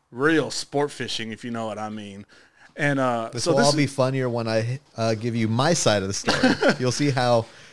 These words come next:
Speaker 2: ironic this is. <laughs>
Speaker 1: This is lake fishing, right?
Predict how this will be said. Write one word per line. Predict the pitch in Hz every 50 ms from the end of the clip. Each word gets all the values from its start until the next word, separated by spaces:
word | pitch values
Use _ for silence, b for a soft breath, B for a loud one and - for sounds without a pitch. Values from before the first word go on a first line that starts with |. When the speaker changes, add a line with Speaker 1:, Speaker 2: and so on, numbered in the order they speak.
| B B B B B _ _ _ _ _ _ -
Speaker 2:
ironic | 117 117 110 110 123 131 147 156 135 117 -
this | - - - - 175 - -
is. | 285 277 - 143 143 175 156 147 147
<laughs> | 131 -
Speaker 1:
This | - 247 240 320
is | 330 247 -
lake | 240 226 226 220 -
fishing, | - - 175 147 147 - 147 139
right? | 147 160 170 -